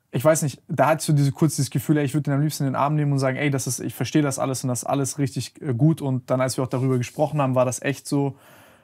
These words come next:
es war sehr, sehr angenehm, wie reflektiert du damit umgegangen bist, weil sehr, sehr häufig unbewusst, vor allem in der Öffentlichkeit, eine Sache passiert. Und da bin ich echt, muss ich sagen, er-,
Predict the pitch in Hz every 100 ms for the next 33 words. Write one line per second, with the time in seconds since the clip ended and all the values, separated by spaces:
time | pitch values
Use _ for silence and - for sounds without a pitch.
0 | _ 143 - 127 123 - - - 139 139
1 | 151 147 120 160 151 143 127 139 127 135
2 | 135 170 147 135 135 165 147 131 127 123
3 | 143 - _ _ _ - 135 131 117 151
4 | 160 147 151 123 156 165 - 151 - _
5 | _ _ _ _ 165 165 143 135 151 -
6 | - _ _ _ - - 143 165 147 -
7 | 151 160 147 135 147 135 127 143 131 -
8 | - - 123 - 143 151 _ _ _ _
9 | _ 127 - 143 147 147 - 151 143 -
10 | _ _ _ _ - 151 143 131 143 131
11 | 139 _ _ _